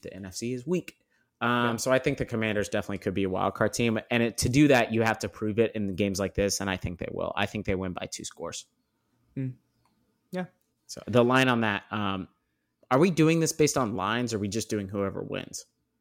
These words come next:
Speaker 1: That's, I
Speaker 2: Uh,
Speaker 1: didn't
Speaker 2: I'm
Speaker 1: ask. I
Speaker 2: okay with
Speaker 1: should
Speaker 2: just
Speaker 1: ask that.
Speaker 2: whoever wins. That's
Speaker 1: Okay.
Speaker 2: fine with me.
Speaker 1: So the line on that is, um, c-, uh, Cardinals, uh, plus seven.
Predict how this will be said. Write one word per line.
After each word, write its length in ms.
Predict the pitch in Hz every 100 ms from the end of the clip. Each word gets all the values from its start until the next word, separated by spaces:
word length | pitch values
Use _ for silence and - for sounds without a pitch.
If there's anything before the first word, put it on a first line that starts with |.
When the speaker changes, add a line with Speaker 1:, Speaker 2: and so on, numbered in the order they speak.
| _ _ _ _ _ _ _ _ _
Speaker 1:
That's, 180 | - 185
I 60 | 185
Speaker 2:
Uh, 100 | 185
Speaker 1:
didn't 80 | -
Speaker 2:
I'm 60 | 180
Speaker 1:
ask. 80 | 196
I 40 |
Speaker 2:
okay 140 | 185
with 60 | 170
Speaker 1:
should 80 | 156
Speaker 2:
just 120 | 110
Speaker 1:
ask 60 | -
that. 60 | 175
Speaker 2:
whoever 200 | 147 135
wins. 680 | 127 120 127 127 - - - _
That's 120 | - 101
Speaker 1:
Okay. 120 | 82
Speaker 2:
fine 120 | 127
with 100 | 120
me. 220 | 123 131 - _ -
Speaker 1:
So 300 | - 113 110
the 120 | 113
line 260 | 123 143 151
on 100 | 131
that 320 | 117 107 98
is, 500 | 113 117 107 98 92 -
um, 440 | 101 87 85 82 76 - -
c-, 100 | - - 98
uh, 220 | 110 98 - - -
Cardinals, 760 | 110 101 98 95 92 - - _
uh, 220 | 95 85 82 -
plus 360 | - 110 95 -
seven. 480 | - 92 101 104